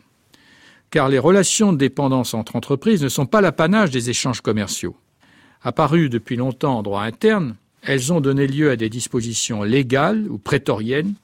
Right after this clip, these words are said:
où se retrouve la même structure juridique, caractéristique de l'allégeance, et dont les composantes sont la surveillance de la vassale par la suzeraine,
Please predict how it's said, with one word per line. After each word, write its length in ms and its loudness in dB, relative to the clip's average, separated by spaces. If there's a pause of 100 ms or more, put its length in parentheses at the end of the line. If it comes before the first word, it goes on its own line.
(100)
où 80 -4
se 140 -2
retrouve 520 0 (300)
la 120 0
même 440 2
structure 480 -8
juridique, 600 -6 (140)
caractéristique 720 0
de 100 -4
l'allégeance, 800 -6 (280)
et 80 0
dont 160 0
les 120 2
composantes 680 -6
sont 360 -6 (460)
la 160 0
surveillance 640 2
de 80 -2
la 140 -2
vassale 500 -2
par 140 -4
la 100 -6
suzeraine, 600 -4